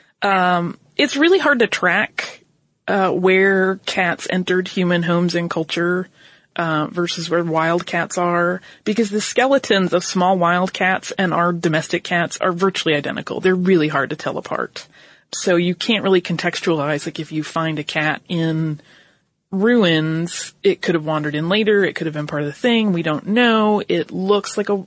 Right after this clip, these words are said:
wild cat. Well, they all look the same, so you can't really do that. And even D N A testing is not always conclusive, because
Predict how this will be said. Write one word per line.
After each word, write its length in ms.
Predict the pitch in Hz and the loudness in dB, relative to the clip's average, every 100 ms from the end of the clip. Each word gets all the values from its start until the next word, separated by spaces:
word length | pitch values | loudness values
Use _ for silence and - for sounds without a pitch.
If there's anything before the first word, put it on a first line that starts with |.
| - | -6
wild 380 | 190 202 202 202 | -2 0 -2 -4
cat. 240 | 208 190 | -6 -2
Well, 120 | 180 | 0
they 160 | 165 165 | 0 -2
all 240 | - 262 | 0 0
look 160 | 180 - | 0 -4
the 80 | - | -6
same, 400 | - - - 214 | -8 -8 -8 -8
so 140 | - | -6
you 120 | 180 175 | -6 -6
can't 200 | 190 156 | -8 -4
really 140 | 165 | -4
do 120 | 156 | -2
that. 180 | 143 - | -2 -2
And 120 | 214 | 0
even 240 | 240 285 220 | 2 2 2
D 180 | 226 | 2
N 100 | 233 | 2
A 120 | 190 196 | 2 0
testing 460 | 196 196 202 196 | -2 -2 -2 -2
is 160 | 175 170 | -4 -2
not 320 | 165 165 - | -2 0 -2
always 240 | 165 156 | -4 -4
conclusive, 640 | - 165 156 156 175 180 190 - - _ _ | -6 -4 -2 0 0 0 -4 -16 -20 _ _
because 300 | 202 196 185 | -2 0 0